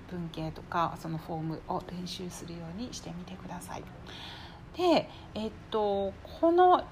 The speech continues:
練習をする、その敬語表現を練習する前には、必ず、あの、出来上がっている必要があるものがあって、それは、えっと、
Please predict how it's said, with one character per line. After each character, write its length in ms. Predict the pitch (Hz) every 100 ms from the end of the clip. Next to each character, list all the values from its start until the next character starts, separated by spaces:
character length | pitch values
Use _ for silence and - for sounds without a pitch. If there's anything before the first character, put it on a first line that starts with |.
| - - 226
練 240 | 262 269
習 300 | 269 - 262
を 220 | 262 262
す 280 | 262 - 254
る、 240 | 240 233 -
そ 140 | -
の 120 | 220
敬 280 | 208 - 285
語 120 | 285
表 420 | 285 - 320 - 180
現 80 |
を 40 | 170
練 180 | 185 220
習 240 | - 214
す 200 | 196 214
る 180 | 202 - -
前 240 | 247 302 247
に 160 | 165
は、 340 | 175 202 180 - - -
必 120 | - 233 233 226 226
ず、 140 | 226 220
あ 140 | 196
の、 120 | 190
出 120 | 180 196
来 140 | 226
上 80 | 214
が 120 | 214
っ 40 |
て 220 | 214 - 208
い 140 | 202
る 160 | 196 196
必 240 | - -
要 120 | 196
が 100 | 196
あ 80 | 196
る 80 | 190
も 160 | 170
の 100 | 175
が 120 | 175 170
あ 20 |
っ 40 | - -
て、 180 | 294 277 - - -
そ 120 | 330
れ 100 | 330
は、 280 | 403 381 - - - - - - - - -
え 120 | 180
っ 40 |
と、 260 | 165 175 147